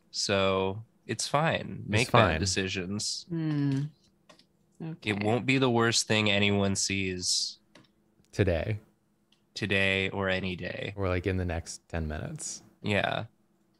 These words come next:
Speaker 1: We're, it, it's, it's liberating in that regard. It's terrifying most of the time, but it also means you can really
Speaker 3: Yeah, this could be a good way to start the weekend.
Speaker 1: Yeah.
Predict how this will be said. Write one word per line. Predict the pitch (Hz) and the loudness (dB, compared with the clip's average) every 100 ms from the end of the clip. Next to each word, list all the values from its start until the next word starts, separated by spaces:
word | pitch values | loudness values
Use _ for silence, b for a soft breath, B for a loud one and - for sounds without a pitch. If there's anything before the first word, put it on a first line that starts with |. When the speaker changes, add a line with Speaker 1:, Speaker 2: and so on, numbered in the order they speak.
| _ _ _ _ _ _ _ _ _ | _ _ _ _ _ _ _ _ _
Speaker 1:
We're, | 104 107 - | -2 -2 -2
it, | 113 104 | -2 0
it's, | 117 104 - | 0 0 -2
it's | 117 - | -4 -4
liberating | 107 117 107 101 87 - 98 | 0 2 2 2 0 -2 -4
in | 98 | -4
that | 95 92 - | -4 -6 -8
regard. | 98 - - - 120 113 _ _ | -8 -6 -6 -8 -10 -16 _ _
It's | 120 - | -6 -4
terrifying | - 113 127 139 151 147 147 147 131 | -2 2 2 4 4 4 4 4 2
most | 113 117 139 | 2 0 0
of | |
the | 131 | 0
time, | 135 139 139 143 147 151 156 _ _ _ _ _ _ _ _ | 0 2 4 2 2 -2 -6 _ _ _ _ _ _ _ _
but | 95 92 | -4 0
it | |
also | 101 117 - | 2 2 2
means | 127 123 120 120 117 - - - - _ _ _ _ _ _ _ _ _ _ _ _ _ _ _ _ _ _ _ _ _ | 2 2 2 2 0 -2 -4 -6 -10 _ _ _ _ _ _ _ _ _ _ _ _ _ _ _ _ _ _ _ _ _
you | |
can | - 104 | -8 -2
really | 107 113 110 107 104 104 | 2 4 4 4 4 2
Speaker 3:
Yeah, | 160 143 139 | 0 0 -2
this | 202 269 | -4 -4
could | - 135 | -2 2
be | 208 | 2
a | 156 | 4
good | 139 | 0
way | 131 127 | 0 -4
to | - | -6
start | - - - | -4 -4 -6
the | 104 | -10
weekend. | - - 131 147 202 - - - 131 | -10 -6 -4 -2 -4 -6 -8 -12 -4
Speaker 1:
Yeah. | 214 277 104 92 95 | 2 2 4 2 -2